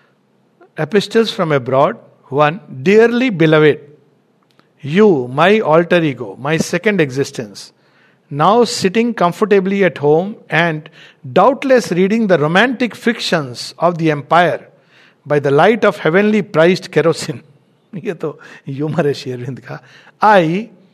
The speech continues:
who roam uncomfortably in foreign climes, sighing for the joys of the press act and the house search, these faces white and unfamiliar that surround me। अब ये पूरा एक background देते हैं।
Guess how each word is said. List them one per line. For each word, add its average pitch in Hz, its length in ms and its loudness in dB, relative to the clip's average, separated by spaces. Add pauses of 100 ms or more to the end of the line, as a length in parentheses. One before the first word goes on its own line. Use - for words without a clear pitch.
(320)
who 269 160 4
roam 294 300 4
uncomfortably 240 880 2
in - 140 -4
foreign 202 320 2
climes, 170 580 -2 (640)
sighing 214 640 2 (140)
for 190 100 4
the 190 160 4
joys 175 460 4
of 214 120 4
the 190 120 2 (120)
press 190 360 0
act 175 420 2
and 175 140 -4
the 143 200 0
house 196 380 2
search, 160 240 2 (640)
these 190 300 -2
faces 190 680 0 (140)
white 180 360 2
and 175 220 -2
unfamiliar 160 800 -2
that 143 200 -4
surround 156 500 -2
me। 135 160 -10 (1500)
अब 190 140 -2
ये 190 140 6 (540)
पूरा 175 180 2
एक 175 140 -2
background 170 440 2
देते 139 220 -2
हैं। 165 340 -6